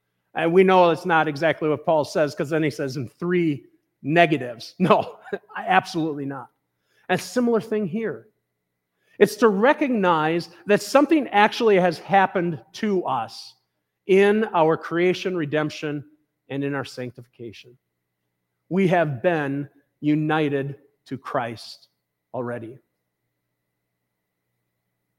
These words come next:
We are no longer under our own control,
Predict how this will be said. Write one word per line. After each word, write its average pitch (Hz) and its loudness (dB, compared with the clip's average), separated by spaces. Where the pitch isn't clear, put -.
We 185 4
are 170 6
no 165 2
longer 156 -2
under 160 4
our 151 4
own 185 0
control, 123 -6